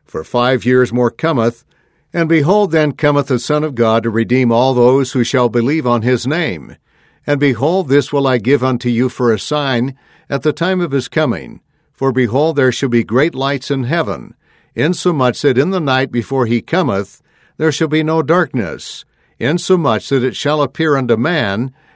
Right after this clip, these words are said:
as if it was day. And behold, there shall a new star arise, such an one as ye never have beheld, and this also shall be a sign unto you."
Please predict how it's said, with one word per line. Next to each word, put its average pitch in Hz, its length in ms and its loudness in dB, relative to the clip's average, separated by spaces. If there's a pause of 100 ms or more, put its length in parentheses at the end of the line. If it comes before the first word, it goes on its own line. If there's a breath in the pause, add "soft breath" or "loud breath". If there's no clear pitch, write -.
as 117 220 0
if 123 160 2
it 127 100 -2
was 113 220 -2
day. 98 580 0 (640)
And 151 160 0
behold, 165 440 2
there 156 160 4
shall 151 320 0
a 135 60 0
new 156 180 0
star 147 440 0
arise, 120 880 -2 (320 soft breath)
such - 380 0
an 185 160 2
one 110 320 0
as 120 160 0
ye 139 140 2
never 147 300 0
have 131 220 -2
beheld, 117 680 -4 (320)
and 123 120 0
this 175 220 2
also 131 340 2
shall 135 240 0
be 123 180 0
a 117 40 4
sign 131 340 -2
unto 123 300 -2
you." 127 540 0